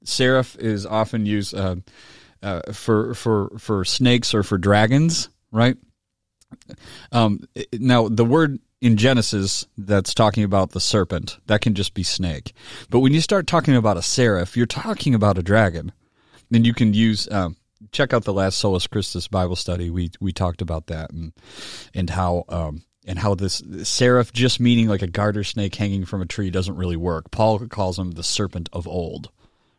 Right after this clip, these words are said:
right? So above it stood a seraphim. Each one had six wings. This is an unfallen dragon,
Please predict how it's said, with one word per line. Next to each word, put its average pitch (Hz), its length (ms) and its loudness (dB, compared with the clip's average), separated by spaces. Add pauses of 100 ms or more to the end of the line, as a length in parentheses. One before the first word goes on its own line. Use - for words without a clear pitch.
(200)
right? 92 220 -2 (680)
So 131 300 2 (540)
above 143 320 4
it 120 140 -4 (120)
stood 117 460 2
a 113 100 0
seraphim. 104 640 2 (280)
Each 127 240 2
one 131 160 4
had 107 200 2
six - 340 -2
wings. 95 340 2
This 143 260 0
is 147 140 2
an 120 160 0
unfallen 110 580 2
dragon, 85 520 -4